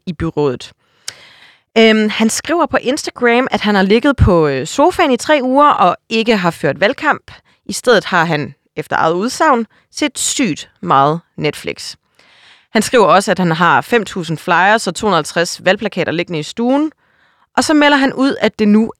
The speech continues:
er slut for ham i politik. "Jeg har taget min tørn gennem femogtyve år, og jeg orker ikke mere.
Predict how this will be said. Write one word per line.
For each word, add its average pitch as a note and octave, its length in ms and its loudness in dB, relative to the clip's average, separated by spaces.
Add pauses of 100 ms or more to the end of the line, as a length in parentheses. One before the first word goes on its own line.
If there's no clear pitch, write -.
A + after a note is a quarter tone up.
er F#3+ 280 2
slut - 500 -6
for - 180 -6
ham E3 360 -4 (100)
i G3+ 60 -8
politik. - 580 -8 (1040)
"Jeg B3+ 120 6
har B3+ 80 0
taget G#3 280 0
min G#3 120 -2
tørn F#3+ 300 0
gennem E3 220 -6
femogtyve F3 480 -6
år, A#3 340 2
og - 140 -4
jeg F3 80 4
orker E3+ 260 2
ikke D3 140 -4
mere. B3+ 380 2